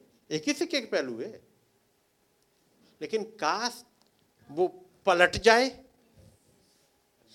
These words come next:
एलीशा के पास इधर वाले पहलू पर से चैरियट दिख रहे हैं, दूसरा उस पहलू पार खड़ा हुआ है। काश कोई ऐसा करे कि पलट दे,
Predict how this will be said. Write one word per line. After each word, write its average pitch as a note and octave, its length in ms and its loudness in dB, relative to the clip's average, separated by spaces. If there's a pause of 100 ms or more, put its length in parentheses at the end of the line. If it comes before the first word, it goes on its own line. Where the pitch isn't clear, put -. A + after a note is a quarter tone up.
(540)
एलीशा C#4+ 460 6
के C4+ 120 4
पास G3 520 2 (600)
इधर F#3 220 6
वाले D4 240 6
पहलू G3+ 320 2
पर F#3 140 -2
से A2 560 -6 (400)
चैरियट E3 360 0
दिख F#3+ 160 2
रहे G#3 220 -2
हैं, A3 240 -14 (1160)
दूसरा C4 420 4
उस E3 180 -2
पहलू A3 260 4
पार A3 420 0
खड़ा A3 200 0
हुआ A3 280 0
है। G#3 100 -6 (1400)
काश C#4+ 340 6
कोई C#4+ 340 6
ऐसा B3 380 2
करे B3+ 360 4
कि B3+ 60 -6
पलट D4 580 2
दे, D#3 520 -2